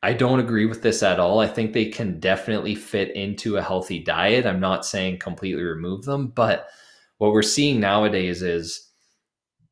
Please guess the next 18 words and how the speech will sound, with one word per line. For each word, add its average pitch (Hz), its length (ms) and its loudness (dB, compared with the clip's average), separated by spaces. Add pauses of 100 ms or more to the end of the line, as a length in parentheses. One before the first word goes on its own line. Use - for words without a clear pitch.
(640)
basically 127 480 2
encouragements 95 880 2
to 92 360 0
include 95 600 -2
more, 90 320 0
more, 90 260 -2
more 85 260 -2
of - 100 -4
these. - 460 -12 (100)
But 98 120 4
I'm 104 120 4
gonna 113 120 2
tell 127 180 2
you 123 140 4
why 90 180 2
that's 87 240 -2
a 78 40 -10
problem. 76 500 0